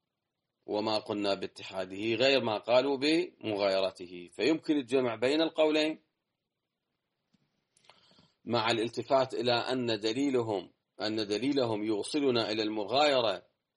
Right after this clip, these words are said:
بين الطلب الإنشائي وبين الإرادة الحقيقية، ونحن نقول بهذه المغايرة،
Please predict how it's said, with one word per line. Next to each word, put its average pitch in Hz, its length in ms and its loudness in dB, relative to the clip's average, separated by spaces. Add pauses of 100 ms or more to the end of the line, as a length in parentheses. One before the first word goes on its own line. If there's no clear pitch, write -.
(440)
بين 110 380 2
الطلب 147 480 0
الإنشائي 151 560 0
وبين 147 380 0
الإرادة 147 460 -2
الحقيقية، 147 840 -4
ونحن 131 340 -4
نقول 123 460 0
بهذه 131 400 2
المغايرة، 98 600 -2